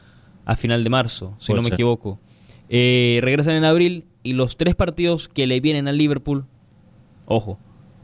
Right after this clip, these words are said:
Speaker 1: Manchester City de visitante.
Speaker 2: Uy.
Speaker 1: El martes cuatro, eso es el sábado, martes cuatro de abril, Chelsea de visitante. Domingo nueve de abril, Arsenal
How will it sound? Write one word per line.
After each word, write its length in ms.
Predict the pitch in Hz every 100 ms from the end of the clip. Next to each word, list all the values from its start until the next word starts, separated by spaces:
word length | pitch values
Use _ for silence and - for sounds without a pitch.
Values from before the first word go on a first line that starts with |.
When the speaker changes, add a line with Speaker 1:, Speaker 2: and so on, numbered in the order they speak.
| -
Speaker 1:
Manchester 400 | 135 147 156 127
City 240 | 113 139 151
de 120 | 120
visitante. 580 | 110 110 117 123 170 160 - - - -
Speaker 2:
Uy. 140 | 120 - - - - - - - - - - - - -
Speaker 1:
El 560 | 135 143 139 139 135 131
martes 500 | 160 185 - 120 - _
cuatro, 480 | 165 170 - 113 104
eso 200 | 123 175
es 60 |
el 100 | 180
sábado, 400 | 165 139 110 101 104
martes 540 | 156 180 180 147 - -
cuatro 400 | 165 170 151 123
de 80 | 117
abril, 360 | 123 147 202 - _ _ _ - - -
Chelsea 460 | - 147 131 120 127 - _ _ -
de 100 | 110
visitante. 600 | 110 117 139 120 120 131 _ - - - - - - - - - -
Domingo 460 | 139 156 202 214 208
nueve 280 | 208 208
de 60 | 185
abril, 420 | 143 151 202 226 _ _ _ _ _ _ _ _
Arsenal 640 | 147 165 156 135 110 107